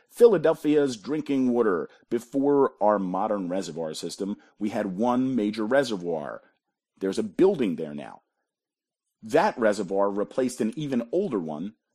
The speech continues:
There's also a building on top of that site. Name one of those two famous Philadelphia buildings that stand atop a former reservoir. You get a point. Name both. You get a point of extra credit. Question number four,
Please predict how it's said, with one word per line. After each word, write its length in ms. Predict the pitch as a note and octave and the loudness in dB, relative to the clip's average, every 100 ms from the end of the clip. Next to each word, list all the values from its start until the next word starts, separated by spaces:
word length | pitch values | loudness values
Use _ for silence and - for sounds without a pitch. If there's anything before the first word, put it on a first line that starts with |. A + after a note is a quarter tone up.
| _ C3+ | _ -2
There's 180 | C3 | 2
also 320 | A#2+ C#3+ - B2 | 2 0 0 -2
a 40 | |
building 440 | F#2+ F2+ F#2 G#2 A2+ | -2 -6 -4 -6 -4
on 180 | A2 A2 | -6 -6
top 280 | - E2+ | -10 -12
of 300 | G#2 F2+ F2+ | -14 -14 -4
that 320 | A2+ E3 - - | -2 -2 -6 -14
site. 400 | - - - - - | -12 -12 -12 -18 -12
Name 340 | F#2 A2+ A#2 F2+ | -6 -2 -2 0
one 160 | A#2+ | -2
of 120 | C#3+ | 0
those 240 | C3 A#2+ - | -2 -4 -4
two 180 | - A#2+ | -6 -6
famous 380 | A2 G#2 G2+ | -6 -6 -8
Philadelphia 440 | - G2 F2 - E2 | -6 -4 -4 -6 -6
buildings 540 | A#2 C#3 C3 B2+ A#2+ _ | -2 -2 0 -2 -4 _
that 200 | G#2 - | -8 -6
stand 320 | - A2 A2 | -6 -4 -2
atop 360 | G#2+ - G#2 - | -4 -2 -2 -2
a 100 | G2+ | -6
former 340 | F2+ G#2+ F#2 E2+ | -6 -4 -4 -4
reservoir. 600 | E2 E2+ D#2 E2+ E2+ E2 _ _ | -6 -8 -8 -6 -8 -10 _ _
You 160 | - G#2 | -6 -4
get 140 | F2 | -4
a 40 | - | -6
point. 280 | - C3 C3 _ _ | -4 -4 -6 _ _
Name 220 | F#2 G2+ F2+ | -6 -4 -4
both. 320 | F#2+ A2+ - D#2 | -4 -6 -8 -16
You 140 | E2+ | -12
get 120 | - | -12
a 40 | - | -12
point 200 | - G#2 | -10 -8
of 80 | |
extra 300 | G2+ - - | -8 -12 -14
credit. 300 | - G2 - _ _ _ _ _ _ _ _ - | -8 -8 -8 _ _ _ _ _ _ _ _ -2
Question 340 | A2+ - G2 | -2 0 -4
number 180 | F#2+ F#2+ | -4 -6
four, 400 | - A#2+ B2 | -6 -4 -2